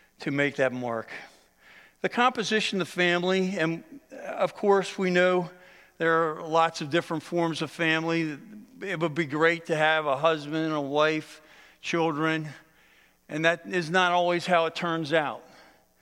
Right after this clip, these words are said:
It's not the composition of the family that's as important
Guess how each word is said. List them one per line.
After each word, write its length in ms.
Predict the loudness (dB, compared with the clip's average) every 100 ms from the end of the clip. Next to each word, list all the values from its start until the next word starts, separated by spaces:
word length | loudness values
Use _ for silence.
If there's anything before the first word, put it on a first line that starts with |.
| _ _ _ -6
It's 180 | -4 -2
not 260 | 2 2 0
the 80 |
composition 800 | -4 0 0 0 -2 0 0 0
of 120 | -2 -2
the 60 |
family 480 | -4 0 0 2 0
that's 280 | 2 0 -2
as 140 | -6
important 640 | -4 -4 0 0 0 -8